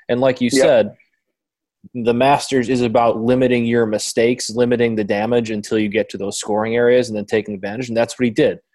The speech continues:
Speaker 1: He put one into the pine straw, didn't panic, didn't calm down. Maybe Jordan Spieth makes a double or triple there. He found his way to get out, took his medicine, got up and down, made his five, only lost a shot there, and went from, "Oh my, this is a disaster," to, "Okay, you know what? We're fine. We're still up three."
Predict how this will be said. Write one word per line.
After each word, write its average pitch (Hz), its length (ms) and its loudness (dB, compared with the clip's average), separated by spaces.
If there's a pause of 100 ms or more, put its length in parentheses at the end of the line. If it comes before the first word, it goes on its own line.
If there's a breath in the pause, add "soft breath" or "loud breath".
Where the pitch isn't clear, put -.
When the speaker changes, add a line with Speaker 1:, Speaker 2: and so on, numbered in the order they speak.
(120)
Speaker 1:
He - 120 -10
put 117 180 0
one 127 120 2
into 127 120 2
the 117 80 2
pine 120 260 0
straw, 120 440 2 (220)
didn't 117 280 -2
panic, 113 380 -4
didn't 113 200 -6
calm 110 240 -4
down. 107 240 -4
Maybe 113 220 -2
Jordan 113 300 0
Spieth - 340 -6
makes 113 240 -4
a 104 40 -12
double 110 260 0
or 101 100 -2
triple 117 340 0
there. 120 200 2 (380 soft breath)
He 113 80 -6
found 117 260 0
his 120 100 -4
way 123 140 4
to 120 80 0
get 117 120 4
out, 120 280 2
took 120 160 0
his 113 120 -2
medicine, 117 460 0
got 110 180 4
up 113 140 -2
and 113 100 -2
down, 110 240 2
made 110 160 2
his 107 120 -6
five, 113 360 0
only 110 180 -2
lost 107 320 -2
a - 40 -16
shot 113 380 0
there, 113 240 0 (400 soft breath)
and 110 200 -8
went 117 240 -2
from, 107 380 -2 (180)
"Oh 113 160 2
my, 113 280 0
this 110 180 -4
is 104 120 -8
a 104 60 -6
disaster," 113 540 0
to, 113 240 -6
"Okay, 127 320 2
you 110 60 -2
know 120 100 2
what? 127 160 0
We're 120 100 -2
fine. 107 340 -2
We're 101 100 -6
still 104 260 -4
up - 80 -8 (100)
three." 67 200 -14